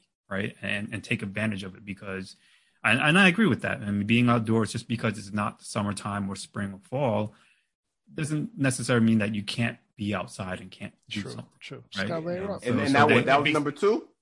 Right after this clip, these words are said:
Speaker 1: That was number two. So people said embrace it. Um, at number one, uh, it's, maybe it's kinda cliche, but people said,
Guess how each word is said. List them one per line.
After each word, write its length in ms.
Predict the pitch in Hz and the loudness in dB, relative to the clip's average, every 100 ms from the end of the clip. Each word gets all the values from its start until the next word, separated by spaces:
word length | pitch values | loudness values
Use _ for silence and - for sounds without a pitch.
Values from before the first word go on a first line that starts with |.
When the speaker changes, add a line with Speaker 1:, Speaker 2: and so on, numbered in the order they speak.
| _ _ _ | _ _ _
Speaker 1:
That 80 | 123 | 4
was 120 | 120 | 6
number 160 | 120 113 | 4 4
two. 160 | 110 | 0
So 120 | 92 | -4
people 260 | 104 123 120 | -4 -2 -2
said 180 | - 107 | -2 -2
embrace 400 | 101 107 104 - | 0 -2 -2 -6
it. 80 | 95 _ _ _ _ _ _ 127 | -12 _ _ _ _ _ _ 4
Um, 500 | 113 110 104 - - | 6 6 2 -2 -2
at 120 | 135 | 0
number 200 | 147 170 | 4 6
one, 500 | 160 127 170 127 143 - _ _ _ _ - | 6 8 8 6 2 -2 _ _ _ _ -2
uh, 180 | 117 113 | 0 0
it's, 220 | 123 - | -4 -8
maybe 320 | 113 107 107 | -6 -2 -2
it's 80 | 107 | -2
kinda 200 | 123 110 | 0 -2
cliche, 560 | - 110 - 156 123 117 | -2 -4 2 4 4 2
but 460 | 117 120 117 - | 4 4 4 -4
people 240 | - 120 117 | -8 -4 -2
said, 300 | 120 110 | 0 -2